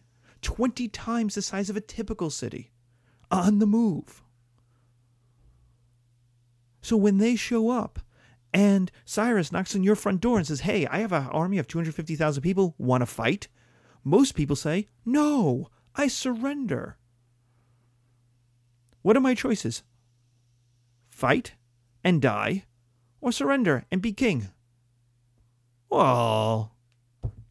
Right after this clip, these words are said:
uh, uh, I'm gonna s-, pick being king.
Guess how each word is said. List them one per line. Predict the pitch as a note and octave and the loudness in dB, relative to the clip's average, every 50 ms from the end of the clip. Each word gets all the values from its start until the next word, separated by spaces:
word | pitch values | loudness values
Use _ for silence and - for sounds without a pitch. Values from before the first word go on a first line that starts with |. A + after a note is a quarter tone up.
| _ _ _ _ _ _ _ _ _ _ - - _ _ _ - | _ _ _ _ _ _ _ _ _ _ -20 -20 _ _ _ 2
uh, | D#3 D3+ D3 D3 C#3+ C#3 - - - - - _ _ _ _ _ | 4 4 4 4 4 2 0 -4 -6 -10 -16 _ _ _ _ _
uh, | - D3 D3 C#3+ C#3+ C#3 D3 D3 C3+ - - - - - - _ _ _ - | -4 -2 0 0 0 0 0 -2 -2 -4 -6 -10 -14 -20 -20 _ _ _ -4
I'm | - - C#4 C#4+ | -2 -2 2 4
gonna | F#3 D#3+ | 4 4
s-, | C#3+ - - - _ | 4 2 -2 -10 _
pick | - F#3+ F#3+ - | 0 0 0 0
being | - G3+ A3 A3 A3 | -2 -2 0 0 0
king. | - D4+ - D4 - G#2+ | -2 -2 -2 -2 -6 -6